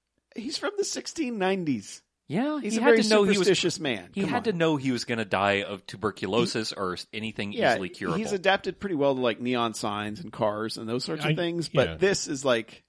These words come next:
Speaker 3: I hate
Speaker 1: yeah,
Speaker 3: to
Speaker 1: he,
Speaker 3: say
Speaker 1: he
Speaker 3: it,
Speaker 1: can't
Speaker 3: if
Speaker 1: handle
Speaker 3: you're
Speaker 1: it.
Speaker 3: of that age, you, you've touched a lot more corpses than we have.
Speaker 1: That's
Speaker 2: Right,
Speaker 1: a good
Speaker 2: right.
Speaker 1: point as well.
Speaker 3: Yeah, I
Speaker 1: But
Speaker 3: mean,
Speaker 1: not
Speaker 3: of
Speaker 1: your
Speaker 3: various things,
Speaker 1: own.
Speaker 3: people, animals.
Speaker 2: And he's an anti-warlock, so you
Speaker 3: Yeah.
Speaker 2: know he's had to deal with some death. But
Speaker 1: Yeah.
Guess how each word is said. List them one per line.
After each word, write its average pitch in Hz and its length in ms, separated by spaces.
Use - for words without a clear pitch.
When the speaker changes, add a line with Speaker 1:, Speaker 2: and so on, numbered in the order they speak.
Speaker 3:
I - 40
hate 127 40
Speaker 1:
yeah, 104 140
Speaker 3:
to 113 80
Speaker 1:
he, 131 40
Speaker 3:
say 165 100
Speaker 1:
he 127 80
Speaker 3:
it, 117 40
Speaker 1:
can't 135 220
Speaker 3:
if 117 60
Speaker 1:
handle 104 160
Speaker 3:
you're 196 100
Speaker 1:
it. - 20
Speaker 3:
of 175 60
that 160 240
age, 123 360
you, 127 180
you've 127 500
touched - 320
a 113 40
lot 110 240
more 107 260
corpses 92 680
than 90 240
we 87 200
have. 76 560
Speaker 1:
That's 170 280
Speaker 2:
Right, - 20
Speaker 1:
a - 20
good 190 160
Speaker 2:
right. - 100
Speaker 1:
point 131 200
as 101 120
well. 92 260
Speaker 3:
Yeah, 90 360
I 123 100
Speaker 1:
But 135 120
Speaker 3:
mean, 135 80
Speaker 1:
not 143 140
Speaker 3:
of - 60
Speaker 1:
your 170 100
Speaker 3:
various 156 260
things, 151 260
Speaker 1:
own. 117 60
Speaker 3:
people, 139 640
animals. 120 720
Speaker 2:
And 127 100
he's 180 200
an 160 120
anti-warlock, 147 840
so 123 360
you 127 200
Speaker 3:
Yeah. 127 60
Speaker 2:
know 139 440
he's - 260
had 110 180
to 110 40
deal 104 200
with 95 100
some 90 140
death. - 340
But 98 180
Speaker 1:
Yeah. - 120